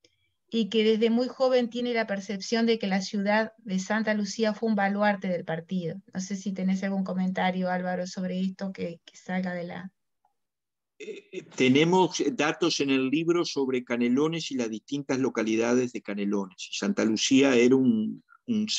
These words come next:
Speaker 2: un lugar importante <clears throat> porque además había varios, eh,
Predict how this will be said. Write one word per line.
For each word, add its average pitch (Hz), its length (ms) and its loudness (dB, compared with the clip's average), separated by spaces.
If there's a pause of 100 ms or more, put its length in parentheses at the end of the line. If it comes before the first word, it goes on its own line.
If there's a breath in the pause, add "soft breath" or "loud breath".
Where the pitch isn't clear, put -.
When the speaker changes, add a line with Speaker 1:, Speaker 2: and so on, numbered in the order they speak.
(140)
Speaker 2:
un 113 180 0
lugar 120 300 6 (240)
importante 135 880 0 (560 soft breath)
<clears throat> 170 260 4
porque 117 220 4
además 110 400 4
había 117 340 6
varios, 113 680 2
eh, 101 160 -12